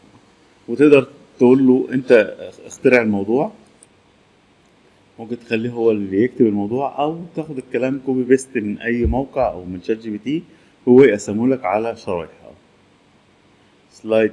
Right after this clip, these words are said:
اي اي دوت اي او من قلب الاكستنشن، وهتقول له، ممكن تقول له جنريت سلايد أو ماجيك رايت. طيب أنا هقول له بقى جنريت سلايد،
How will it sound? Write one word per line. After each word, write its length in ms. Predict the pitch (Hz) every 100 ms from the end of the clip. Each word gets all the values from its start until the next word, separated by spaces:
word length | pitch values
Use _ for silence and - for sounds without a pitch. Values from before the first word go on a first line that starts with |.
| -
اي 160 | 107 -
اي 220 | 104 104
دوت 260 | 95 95 98 -
اي 180 | 104 95
او 240 | 98 123 151 _ _ _ _ _ _ _ _ _ _ _ _ _ _ _ -
من 140 | 98
قلب 180 | 101 101
الاكستنشن، 580 | 92 - 127 139 - 202
وهتقول 460 | 127 127 131 127
له، 120 | 123 127 _ _ _ _ _ _ _ -
ممكن 280 | 127 127 127
تقول 220 | 123 123
له 220 | 120 92
جنريت 520 | 107 107 107 123 -
سلايد 520 | - - 117 123 117
أو 320 | - 101 101 101
ماجيك 280 | 104 107 107 107
رايت. 360 | 82 73 - _ _ _ _ _ _ _ _ _ _ _ _ _ _ -
طيب 180 | 82 -
أنا 160 | 101 104
هقول 180 | 98 110
له 60 |
بقى 200 | 107 101
جنريت 460 | 101 101 95 101 110 _ _ _ _
سلايد، 380 | - 98 104